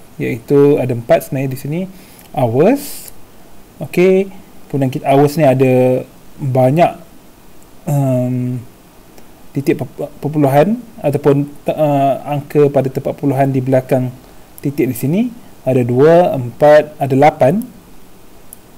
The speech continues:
Okey. Kemudian kita ada rate.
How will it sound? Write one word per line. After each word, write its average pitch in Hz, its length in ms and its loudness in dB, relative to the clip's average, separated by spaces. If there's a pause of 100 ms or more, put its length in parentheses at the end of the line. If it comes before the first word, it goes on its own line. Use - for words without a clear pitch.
(540)
Okey. 208 320 0 (640)
Kemudian 143 240 0
kita 131 320 0
ada 131 560 2 (240)
rate. 180 480 0